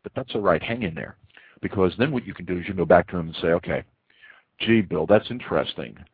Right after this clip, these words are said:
Um, tell me how you arrived at that decision for that customer complaint." And they tell you, and you say, "Okay, I, I can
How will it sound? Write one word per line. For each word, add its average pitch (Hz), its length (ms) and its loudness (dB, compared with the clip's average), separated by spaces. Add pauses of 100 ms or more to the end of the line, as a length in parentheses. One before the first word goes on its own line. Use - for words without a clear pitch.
(300)
Um, 85 360 6
tell 123 220 6
me 139 320 0
how 113 280 0
you 107 220 -4
arrived 90 440 4
at 78 100 -12
that 85 240 -2
decision - 540 -10 (1600)
for 87 200 2
that 82 240 6
customer 76 400 -8
complaint." - 440 -18 (720)
And 80 120 -14
they 78 80 -6
tell 90 280 2
you, 52 220 -12
and 64 100 -18
you 67 80 -20 (100)
say, 67 60 -14
"Okay, 73 280 -10
I, 80 180 -2 (140)
I 69 40 -8
can 80 140 -16